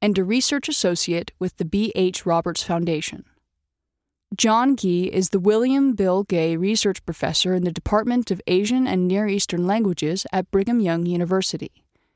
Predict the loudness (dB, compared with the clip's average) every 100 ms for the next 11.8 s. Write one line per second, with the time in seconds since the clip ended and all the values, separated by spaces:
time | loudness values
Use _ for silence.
0 | _ _ _ 2 2 2 0 0 0 -2
1 | -2 -2 0 0 0 -4 -4 -2 0 0
2 | 0 0 0 -2 -2 -2 -4 -2 -2 -2
3 | -2 0 -2 -2 -8 -16 -16 _ _ _
4 | _ _ _ 0 2 2 2 2 2 2
5 | 0 0 0 2 2 0 -2 0 0 0
6 | 0 0 0 0 -4 0 -2 2 2 2
7 | 0 -2 -2 -2 0 -2 0 -4 -2 -4
8 | -6 -18 _ -4 0 0 0 -2 0 2
9 | 2 -2 -4 -2 -2 0 0 2 2 0
10 | -6 -10 -12 -14 _ _ _ 0 2 0
11 | 0 -2 -2 0 0 2 0 0